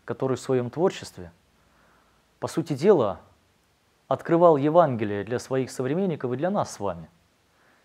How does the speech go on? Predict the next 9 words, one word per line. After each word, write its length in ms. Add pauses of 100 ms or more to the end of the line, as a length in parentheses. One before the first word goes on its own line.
через 360
призму 340
художественного 640
творчества. 560 (1500)
И 760 (300)
беда 580 (540)
многих 380
поколений, 640
выросших 540